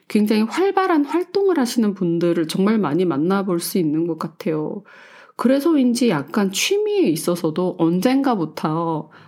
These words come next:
뭔가 레벨이 정해져 있고 레벨업해야 될 것 같은, 레벨 제로부터 원, 투, 쓰리, 포 이렇게 막 레벨업해야 될 것 같은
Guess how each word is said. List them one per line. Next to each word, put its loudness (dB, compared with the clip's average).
뭔가 0
레벨이 2
정해져 0
있고 -4
레벨업해야 2
될 0
것 -4
같은, -4
레벨 2
제로부터 0
원, 0
투, 2
쓰리, 0
포 -4
이렇게 -2
막 -4
레벨업해야 0
될 -2
것 -6
같은 -4